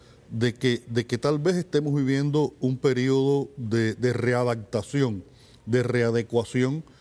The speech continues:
porque, mm, las nuevas tecnologías, eh, realmente son demasiado nuevas y han cambiado muchos conceptos de, del periódico. Yo recuerdo en la época en que yo,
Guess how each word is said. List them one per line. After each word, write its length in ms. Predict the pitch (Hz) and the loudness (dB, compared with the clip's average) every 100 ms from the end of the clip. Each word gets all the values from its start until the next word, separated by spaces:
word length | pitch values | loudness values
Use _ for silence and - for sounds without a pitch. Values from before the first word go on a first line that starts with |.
| - - - | -20 -6 2
porque, 560 | 139 165 156 185 180 - - | 2 2 -2 -2 -2 -6 -4
mm, 380 | 123 107 104 95 131 | 0 0 0 -2 0
las 260 | 113 95 | 0 0
nuevas 420 | 113 120 131 143 131 - - | 0 2 2 0 -2 -16 -6
tecnologías, 800 | - 120 117 113 104 120 143 - - - - - | -2 0 2 2 2 2 0 -4 -18 -20 -20 -8
eh, 560 | 117 113 110 107 101 98 - - | -2 0 2 0 -2 -8 -12 -10
realmente 640 | - 120 135 131 135 147 123 | -2 0 2 2 0 -2 -2
son 240 | 139 143 | 0 0
demasiado 560 | 131 110 - 131 123 120 | 0 -2 0 0 2 2
nuevas 320 | 147 120 95 - - - - | 4 2 0 -8 -20 -20 -6
y 80 | 107 | -2
han 100 | 120 | 0
cambiado 580 | 123 117 120 123 139 131 120 | 0 0 2 4 2 -2 -4
muchos 440 | 117 117 127 127 | 2 2 2 0
conceptos 640 | - 107 - 117 117 120 | 0 -2 0 -2 0 2
de, 300 | 110 107 101 | 2 2 0
del 200 | - 113 | 0 0
periódico. 580 | 101 110 110 95 78 82 - - - - - 107 | 2 0 2 0 -4 -10 -14 -20 -20 -20 -10 0
Yo 100 | 160 | 0
recuerdo 340 | 170 170 185 | 2 0 2
en 80 | 170 | 2
la 120 | 127 | 2
época 240 | 131 147 | 0 -2
en 80 | 110 | -2
que 100 | 107 | 0
yo, 160 | 104 | 0